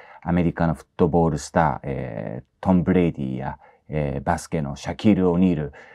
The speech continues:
えー、日本人としてはテニスの大坂なおみさん、えー、そして野球の、えー、大谷翔平さんなどです。えー、まあ、それだけではなくてですね、オックスフォード大学のウィリアム・マックアスキルが立ち上げた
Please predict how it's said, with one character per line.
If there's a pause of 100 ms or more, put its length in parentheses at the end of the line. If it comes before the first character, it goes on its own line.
(200)
え
ー、
日
本
人
と
し
て
は
テ
ニ
ス
の
大
坂
な
お
み
さ
ん、 (440)
え
ー、
そ
し
て
野
球
の、
え
ー、
大
谷
翔
平
さ
ん
な
ど
で
す。 (480)
え
ー、
ま
あ、
そ
れ
だ
け
で
は
な
く
て
で
す
ね、
オ
ッ
ク
ス
フ
ォ
ー
ド
大
学
の
ウ
ィ
リ
ア
ム・
マ
ッ
ク
ア
ス
キ
ル
が
立
ち
上
げ
た